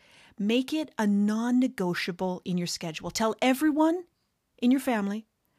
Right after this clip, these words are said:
that you have reserved this time for yourself. You are unavailable because you have an important appointment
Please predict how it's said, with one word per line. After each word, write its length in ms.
that 200
you 140
have 180
reserved 580
this 180
time 480
for 380
yourself. 800
You 160
are 200
unavailable 760
because 440
you 100
have 340
an 80
important 720
appointment 720